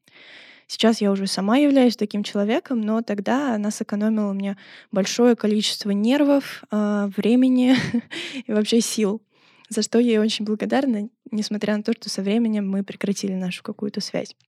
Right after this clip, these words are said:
С момента идеи до момента открытия студии прошло порядка полутора месяцев. Важно отметить, что я не открывала студию вот прям с нуля в плане делая ремонт.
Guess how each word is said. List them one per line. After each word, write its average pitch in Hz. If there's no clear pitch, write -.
С -
момента 240
идеи 233
до 220
момента 220
открытия 208
студии 349
прошло 254
порядка 226
полутора 220
месяцев. 208
Важно 233
отметить, 254
что -
я 220
не 226
открывала 233
студию 233
вот 214
прям 208
с -
нуля 226
в -
плане 214
делая 214
ремонт. 196